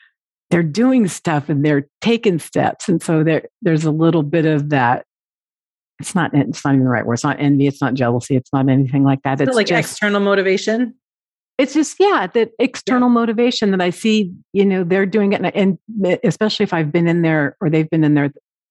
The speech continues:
Speaker 1: around the same time I was, that they're taking steps
Speaker 2: Mm-hmm.
Speaker 1: and then, okay, this is what I need to do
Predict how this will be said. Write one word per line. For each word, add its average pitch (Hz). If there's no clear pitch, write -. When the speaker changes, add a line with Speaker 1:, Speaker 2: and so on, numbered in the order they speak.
Speaker 1:
around 147
the 143
same 151
time 151
I 165
was, 156
that 135
they're 151
taking 147
steps -
Speaker 2:
Mm-hmm. 147
Speaker 1:
and 139
then, 131
okay, 135
this 139
is 135
what 120
I 120
need -
to -
do 110